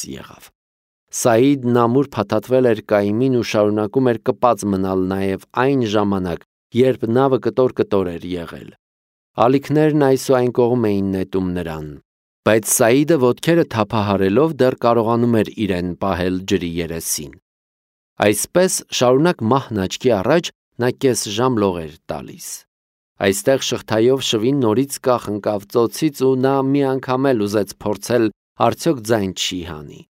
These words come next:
Մի ձեռքով պինդ կարչած կայմին, մյուսով շվին բերանն առավ ու փչեց։ Հնչեց մի զրնգուն ու վճիտ ձայն, և փոթորիկը վայրկենաբար հանդարտվեց։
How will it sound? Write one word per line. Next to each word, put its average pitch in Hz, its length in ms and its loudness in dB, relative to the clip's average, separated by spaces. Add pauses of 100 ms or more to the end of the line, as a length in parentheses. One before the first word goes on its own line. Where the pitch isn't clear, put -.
(800)
Մի 208 160 2
ձեռքով 139 500 0
պինդ 160 320 2
կարչած 123 600 0
կայմին, 98 600 0 (180)
մյուսով 135 460 2
շվին 127 420 2
բերանն 127 540 0
առավ 170 420 0
ու 156 180 -4
փչեց։ - 600 -12 (500)
Հնչեց 123 500 2
մի 135 200 2
զրնգուն 123 640 0
ու 127 120 0
վճիտ 151 580 -4
ձայն, 104 480 -2 (280)
և 107 240 0
փոթորիկը 113 760 -2
վայրկենաբար 95 1000 -4
հանդարտվեց։ 90 1080 -8